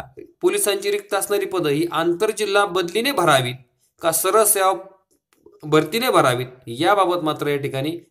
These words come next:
निर्णय मागितलेला आहे मित्रांनो, अप्पर पोलीस महासंचालक यांनी. आणि त्याबाबत नियुक्त प्राधिकारी या नात्याने संबंधित घटक प्रमुखांनी नि-, निर्णय घेऊन नमूद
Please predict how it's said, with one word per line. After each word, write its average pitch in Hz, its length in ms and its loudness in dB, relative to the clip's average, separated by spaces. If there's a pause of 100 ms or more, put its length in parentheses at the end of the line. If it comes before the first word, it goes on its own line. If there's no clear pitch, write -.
निर्णय 175 420 4
मागितलेला 143 440 0
आहे 127 100 -2
मित्रांनो, 135 400 -6
अप्पर 139 320 -6
पोलीस 143 380 -8
महासंचालक 131 680 -4
यांनी. 123 380 -6 (420)
आणि 131 200 -2
त्याबाबत 175 520 0
नियुक्त 180 300 2
प्राधिकारी 165 500 0
या 165 80 -2
नात्याने 156 360 -4
संबंधित 165 480 -2
घटक 139 300 -4
प्रमुखांनी 147 520 -2
नि-, 139 220 -10 (120)
निर्णय 170 360 2
घेऊन 131 340 -2 (880)
नमूद 175 480 2